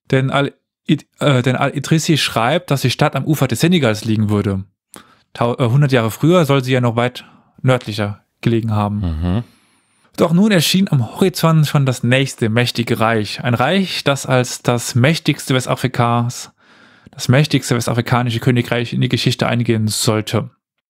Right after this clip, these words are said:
Speaker 1: Aber mit der Geschichte des Königreichs Ghana sind wir damit erstmal am Ende angekommen.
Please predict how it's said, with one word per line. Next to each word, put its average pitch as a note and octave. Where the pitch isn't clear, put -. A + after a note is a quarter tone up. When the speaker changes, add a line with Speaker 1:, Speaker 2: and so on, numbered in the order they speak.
Speaker 1:
Aber A2+
mit A#2+
der B2+
Geschichte D3+
des C3
Königreichs A#2+
Ghana D3
sind B2
wir A#2+
damit A2+
erstmal A#2
am -
Ende B2
angekommen. G#2+